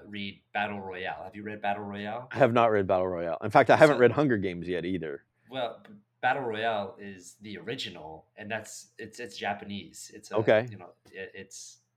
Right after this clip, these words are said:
Speaker 2: You read it in the original classical Japanese?
Speaker 1: I, I did not. I read it in the translated English.
Speaker 2: <laughs>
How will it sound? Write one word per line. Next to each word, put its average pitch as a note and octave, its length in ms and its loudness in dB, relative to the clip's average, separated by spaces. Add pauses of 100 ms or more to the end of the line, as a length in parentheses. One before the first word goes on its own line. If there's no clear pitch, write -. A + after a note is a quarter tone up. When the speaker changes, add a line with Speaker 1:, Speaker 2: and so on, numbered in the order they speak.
(680)
Speaker 2:
You A#2 140 4
read A#2+ 180 8
it A2 100 4
in A2+ 100 2
the G#2+ 100 0
original A2 380 4
classical G#2+ 420 2
Japanese? G#2+ 580 0 (380)
Speaker 1:
I, G2 200 -4
I F#2 40 -12
did F2+ 200 -18
not. E2+ 200 -10
I E2+ 80 -10
read F2 200 -14
it F#2 140 -16
in F#2 160 -18
the F2+ 260 -18
translated F2 520 -10
English. - 680 -4
Speaker 2:
<laughs> - 640 -2